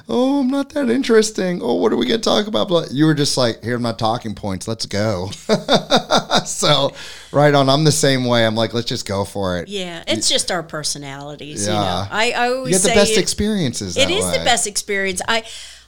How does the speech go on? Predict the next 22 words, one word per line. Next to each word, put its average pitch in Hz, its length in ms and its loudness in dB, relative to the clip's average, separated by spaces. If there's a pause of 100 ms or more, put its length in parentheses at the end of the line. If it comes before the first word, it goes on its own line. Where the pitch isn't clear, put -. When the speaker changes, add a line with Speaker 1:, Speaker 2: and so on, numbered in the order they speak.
Speaker 2:
I 226 140 0
just 269 340 -2
find 247 640 -4
that, 196 640 0 (120)
uh, 185 340 -2 (140)
I 196 140 0
think 254 400 -6
my 220 220 0
circumstancing, 214 1300 -4 (260)
my 190 180 -4
circumstances 202 1080 -2
growing 185 440 -4
up 196 340 -4 (140)
put 220 220 -2
me, 254 340 -4 (260)
made 220 300 2
me 269 200 -4
that 247 280 0
way. 247 400 -2
It 190 120 -10
was 180 200 -8
like, 175 400 -4